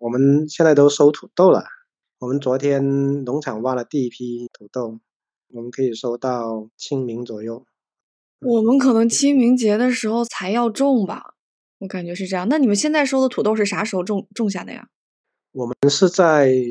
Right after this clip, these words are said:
Speaker 1: 十一月份种的，只是更早的话可以在九月底就可以种了。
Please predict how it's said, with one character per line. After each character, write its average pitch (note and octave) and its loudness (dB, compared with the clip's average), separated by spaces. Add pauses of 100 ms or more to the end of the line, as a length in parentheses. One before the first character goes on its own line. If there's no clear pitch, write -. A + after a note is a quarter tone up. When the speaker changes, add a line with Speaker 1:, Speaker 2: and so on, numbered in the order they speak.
Speaker 1:
十 B2 -2
一 C3 4
月 D#3+ 8
份 C3 2
种 A#2+ -2
的， G#2+ -12 (540)
只 C#3+ 6
是 D#3 0
更 F#3 8
早 A#2+ 2
的 A#2 0
话 D3+ 2
可 D#3 2
以 C3+ 8
在 C#3 4
九 A2+ -2
月 D#3 8
底 A2 -10
就 A#2+ -2
可 - -6
以 A2 -4
种 A#2 -4
了。 A2 -10